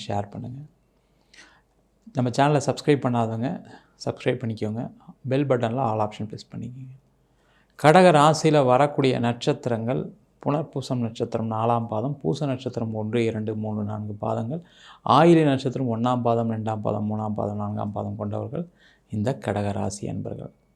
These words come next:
இந்த கடக ராசி அன்பர்களுக்கு இப்ப இந்த சூரிய பகவான் அப்படின்னு சொல்லக்கூடியவர்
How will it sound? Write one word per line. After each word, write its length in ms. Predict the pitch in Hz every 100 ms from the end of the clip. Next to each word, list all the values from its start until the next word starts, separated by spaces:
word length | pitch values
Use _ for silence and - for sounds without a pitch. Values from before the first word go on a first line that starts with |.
| _ _ _ _ _ _
இந்த 240 | - 135 143
கடக 280 | 139 135 170
ராசி 320 | 156 151 143
அன்பர்களுக்கு 840 | 143 135 127 127 127 104 117 139 - _
இப்ப 680 | 147 147 - 202 - - - _ _ _ _
இந்த 160 | 120 110
சூரிய 480 | - 135 143 135 104
பகவான் 540 | 113 110 110 110 110
அப்படின்னு 240 | 104 110 113
சொல்லக்கூடியவர் 680 | 107 107 110 104 107 127